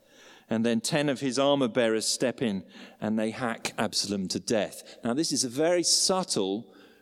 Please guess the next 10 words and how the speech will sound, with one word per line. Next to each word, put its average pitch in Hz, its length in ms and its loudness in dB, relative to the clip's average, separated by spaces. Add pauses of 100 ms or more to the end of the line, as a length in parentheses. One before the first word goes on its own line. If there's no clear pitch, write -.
(160)
quite - 360 -2
clever 117 600 2
maneuver, 120 680 2
because 127 320 -2
it 131 80 -4
means 160 340 0
that 147 160 -4
no 165 240 2
single 190 540 0
person 160 680 0